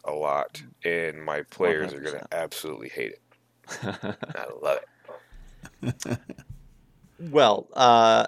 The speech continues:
Speaker 2: so, yeah, absolutely, and I think that ties in well with the final thing in Tasha's, which is puzzles. Um, puzzles are the hardest thing, I think,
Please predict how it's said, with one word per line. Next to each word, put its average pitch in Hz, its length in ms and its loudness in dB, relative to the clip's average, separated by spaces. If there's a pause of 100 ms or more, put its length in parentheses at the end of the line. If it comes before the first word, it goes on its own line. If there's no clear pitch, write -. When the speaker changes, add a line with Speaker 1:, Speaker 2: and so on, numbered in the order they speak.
(120)
Speaker 2:
so, 113 440 4
yeah, 107 180 4
absolutely, 107 500 0
and 113 100 2
I 120 60 2
think 135 160 -6
that 131 180 0
ties 113 260 0
in 104 160 -2
well 104 200 2
with 101 100 -4
the 98 200 -6
final 110 360 0
thing 104 220 -4
in 101 80 -10
Tasha's, 101 440 -8
which 101 220 -16
is - 140 -20
puzzles. - 640 -12 (500)
Um, - 540 -10 (1500)
puzzles 143 440 2
are - 20 -8
the 123 80 2
hardest 127 400 4
thing, 113 480 0
I 110 140 0
think, 107 480 -4